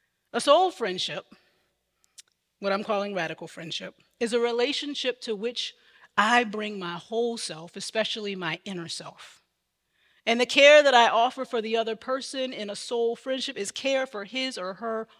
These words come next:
whole self, especially the inner self. Soul friends seek to safeguard each other's uniqueness and nurture the growth of each other's inner self.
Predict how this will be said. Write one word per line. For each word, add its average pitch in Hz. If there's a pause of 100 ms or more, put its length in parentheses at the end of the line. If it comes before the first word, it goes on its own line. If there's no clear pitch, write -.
(140)
whole 254
self, - (380)
especially 262
the 226
inner 175
self. - (800)
Soul 254
friends 240
seek 254
to 233
safeguard 233
each 226
other's 214
uniqueness 208
and 202
nurture 240
the 208
growth 214
of 208
each 214
other's 202
inner 202
self. 180